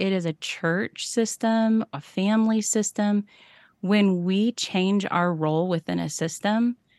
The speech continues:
we ha-, this is an opportunity for us to give big grace, to, to, like, really model, um, <laughs> abundant grace and humility, because it goes against our grain, um, especially if we're,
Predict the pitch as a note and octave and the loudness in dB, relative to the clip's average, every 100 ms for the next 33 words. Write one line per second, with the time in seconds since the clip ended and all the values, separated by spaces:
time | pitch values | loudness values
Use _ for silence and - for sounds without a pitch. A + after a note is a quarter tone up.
0 | _ _ F#3 A3 B3 F#3+ G#3+ C4+ A3 F3+ | _ _ 0 2 2 2 0 0 0 0
1 | E3+ F3 - F3+ E3+ D#3+ E3 D#3+ - E3 | -2 -4 -2 0 0 -2 -2 -2 -4 -6
2 | D#3+ D#3+ E3+ - - D#3+ D#3+ C#3+ C3 - | -4 -4 -8 -16 -6 -6 -4 -6 -8 -10
3 | - _ - F3+ E3 - - - - E3+ | -18 _ -4 -2 -2 -12 -18 -14 -6 -4
4 | E3 D3+ - F#3 G3+ A3 G#3+ F#3 D#3+ D#3+ | -4 -4 -6 -2 2 2 2 2 2 0
5 | D#3 D#3+ E3+ D#3 C3+ E3+ _ _ _ _ | 0 0 0 -4 -4 -8 _ _ _ _
6 | - E3+ D#3 - E3 E3+ F3 F#3 F#3 F3 | -2 0 0 0 -2 0 2 2 2 -2
7 | F3 E3+ D#3+ - _ _ - F#3+ F#3+ G#3 | 0 0 0 -6 _ _ -2 0 2 4
8 | G3 D#3+ E3 F3 D#3+ B2+ C#3+ _ _ _ | 4 2 0 -2 -2 -6 -8 _ _ _
9 | F#3 F3 G3 F#3 E3+ F#3 G3 G3+ F3+ F3 | -6 -2 0 0 0 2 2 2 0 0
10 | D#3+ - D#3 E3+ F3+ E3+ E3 D3+ D3+ D#3+ | -2 -2 0 0 0 -2 -4 -2 0 -2
11 | E3 _ _ _ - F3 F3 E3 - E3+ | -4 _ _ _ -8 -4 -2 -2 -4 -2
12 | G3+ G#3+ - G3 F3 E3 - F3 E3+ E3 | 0 0 -2 -4 -2 -2 -2 0 2 2
13 | D#3 | 0